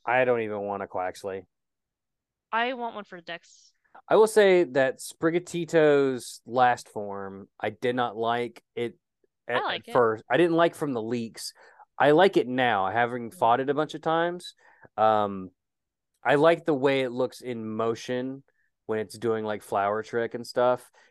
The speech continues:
Speaker 1: It's a lot better than what it looked.
Speaker 2: Yeah.
Speaker 1: Uh,
Speaker 2: I have no
Speaker 1: quickly,
Speaker 2: regrets.
Speaker 1: uh, I don't either with Skeledirge.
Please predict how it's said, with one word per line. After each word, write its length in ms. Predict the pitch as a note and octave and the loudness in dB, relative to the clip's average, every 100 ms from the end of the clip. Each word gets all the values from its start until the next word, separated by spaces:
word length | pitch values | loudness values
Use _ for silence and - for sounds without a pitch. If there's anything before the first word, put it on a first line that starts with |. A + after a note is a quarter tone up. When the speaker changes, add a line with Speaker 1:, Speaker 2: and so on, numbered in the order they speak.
| _ | _
Speaker 1:
It's 140 | C3 C#3+ | -4 2
a 40 | |
lot 240 | C#3 A2+ | 4 4
better 260 | F#2+ D2+ - _ _ _ _ _ _ | 0 -8 -12 _ _ _ _ _ _
than 100 | G#2+ | -6
what 120 | G2 | -4
it 80 | D2+ | -10
looked. 320 | D2 - _ _ _ _ _ _ | -14 -18 _ _ _ _ _ _
Speaker 2:
Yeah. 200 | D#3+ D#3 _ _ _ _ _ _ _ _ _ _ _ _ _ _ _ - | -16 -16 _ _ _ _ _ _ _ _ _ _ _ _ _ _ _ -6
Speaker 1:
Uh, 40 | F#2 | -4
Speaker 2:
I 100 | F2 | -4
have 100 | - | 0
no 140 | B2 | 0
Speaker 1:
quickly, 160 | - G#2 | 2 0
Speaker 2:
regrets. 640 | G2 A2+ D#3+ - - - _ _ _ _ _ _ | -2 -12 -16 -18 -20 -20 _ _ _ _ _ _
Speaker 1:
uh, 440 | G#2+ G#2 G2+ G2 G2 - | 0 2 2 0 -2 0
I 100 | A#2 | 0
don't 180 | A#2 | 0
either 280 | G#2+ F2 E2+ - | -4 -8 -12 -10
with 160 | F#2+ - | -10 -6
Skeledirge. 540 | F#2 E2+ D#2 C2+ - | -6 -6 -10 -14 -18